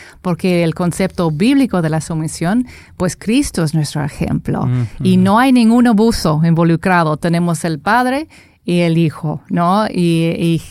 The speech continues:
Speaker 1: Cristo en Filipenses dos, si quieres un buen ejemplo de cómo se ve la sumisión bíblica, es cuando Cristo se somete al Padre. Él decide, viene de su voluntad.
Speaker 2: Mm.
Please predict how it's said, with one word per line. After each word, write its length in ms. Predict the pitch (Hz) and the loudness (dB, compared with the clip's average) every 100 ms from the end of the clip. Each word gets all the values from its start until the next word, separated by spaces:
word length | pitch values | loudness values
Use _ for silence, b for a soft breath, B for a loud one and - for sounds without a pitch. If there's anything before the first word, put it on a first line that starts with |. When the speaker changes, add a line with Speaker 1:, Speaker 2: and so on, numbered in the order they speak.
| - | -6
Speaker 1:
Cristo 480 | 202 214 208 240 262 | 0 0 0 -2 -2
en 100 | 233 | 0
Filipenses 960 | 175 175 165 - 180 175 - 170 160 | 0 -2 -4 -4 -2 -2 -2 -2 0
dos, 280 | 165 202 269 | 2 2 0
si 180 | - 185 | -4 -4
quieres 240 | 180 180 | -2 0
un 160 | 180 175 | 2 2
buen 240 | 170 180 | 2 0
ejemplo 480 | 202 202 175 165 214 | 0 0 -2 -2 -4
de 80 | 175 | -4
cómo 260 | - 185 190 | -2 -2 0
se 160 | 175 | -2
ve 100 | 170 | -2
la 140 | 160 156 | -4 -4
sumisión 640 | 165 165 156 175 180 185 | -4 -4 -4 -2 0 0
bíblica, 600 | 233 208 202 202 196 294 B B B B B - | 2 2 0 0 -2 -2 B B B B B -4
es 240 | 175 165 | -2 -2
cuando 440 | - 175 175 175 165 | 0 2 2 2 0
Cristo 420 | 190 233 247 233 | 0 0 0 -4
se 140 | 190 165 | -4 -4
somete 400 | 165 160 160 165 | -2 -2 -2 -4
al 140 | 147 | -4
Padre. 500 | - 156 156 170 - | -2 0 0 -4 -6
Él 280 | - 220 240 | -2 2 2
decide, 520 | 220 - 226 202 175 | 0 0 0 0 0
viene 360 | 180 185 208 226 | -2 -2 -2 0
de 120 | 196 | -2
su 200 | 175 - | -2 -2
voluntad. 540 | 240 180 143 143 - 147 | 0 2 0 -2 -4 -2
Speaker 2:
Mm. 180 | 131 | -2